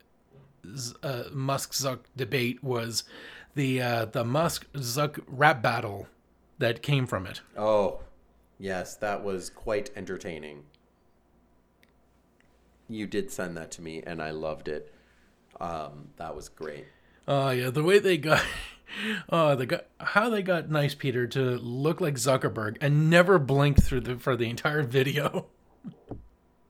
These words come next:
Speaker 2: Oh my gosh, so funny. It was really good. And speaking of, uh, things that are really good, Mike, do you wanna head into our favorite tech of twenty eighteen?
Speaker 1: Yeah, sure, why not?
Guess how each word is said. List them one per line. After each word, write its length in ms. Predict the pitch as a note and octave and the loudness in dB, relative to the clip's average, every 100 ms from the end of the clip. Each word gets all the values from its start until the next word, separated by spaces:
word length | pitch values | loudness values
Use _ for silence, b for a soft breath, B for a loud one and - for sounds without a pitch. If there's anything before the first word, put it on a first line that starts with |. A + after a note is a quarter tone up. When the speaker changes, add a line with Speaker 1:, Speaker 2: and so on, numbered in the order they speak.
| _ _ B B B B G2+ | _ _ B B B B -8
Speaker 2:
Oh 200 | G2+ F2+ | -6 -6
my 120 | E2 | -6
gosh, 500 | E2 D#2 C#2+ - - | -4 -4 -6 -16 -20
so 320 | - - F#2 E2+ | -20 -10 -8 -8
funny. 340 | D#2+ D#2 D2+ _ _ _ B B B B B _ _ | -12 -14 -16 _ _ _ B B B B B _ _
It 40 | |
was 180 | F#2+ - | -18 -16
really 280 | F2 F2+ E2 | -8 -6 -6
good. 260 | D#2 D2+ D2+ _ - | -8 -14 -18 _ -10
And 220 | G#2 G2+ | -8 -8
speaking 440 | - C#3+ C#3+ B2+ G#2+ | -8 -10 -8 -6 -4
of, 300 | G#2 G2 G2+ | -4 -4 -4
uh, 400 | G2+ G2+ G2 F#2+ b b b b b _ - | -2 -2 -6 -10 b b b b b _ -2
things 320 | B2 A#2 A2 | 0 0 -2
that 120 | G#2 | 0
are 80 | G2 | 0
really 260 | F#2 A2 G#2 | 2 0 2
good, 280 | A2 C3+ A2 | 4 4 4
Mike, 260 | A#2+ C#3 | 0 0
do 80 | A#2+ | -4
you 60 | A2 | -2
wanna 200 | A#2+ A2 | -2 -2
head 200 | A2 A2+ | -2 -2
into 300 | A#2 A#2+ A2 | -2 0 2
our 120 | G2+ - | 2 0
favorite 400 | A#2 A#2 A#2+ - | -2 0 -2 -4
tech 380 | - G#2+ A#2 - - - | -6 -4 -6 -10 -20 -8
of 300 | A#2 B2 B2 | -2 -2 -2
twenty 340 | - C3+ C3+ C3+ | -4 -2 -2 -4
eighteen? 580 | C3+ C3+ D3+ G3+ B3 B B B B B B B B _ - | -6 -10 -8 -8 -10 B B B B B B B B _ -4
Speaker 1:
Yeah, 220 | C4 B3+ | -2 0
sure, 360 | - F3+ F3 D3 | -2 0 2 2
why 200 | B2+ A2+ | 2 0
not? 460 | F#2+ G2 - - | -2 -4 -10 -18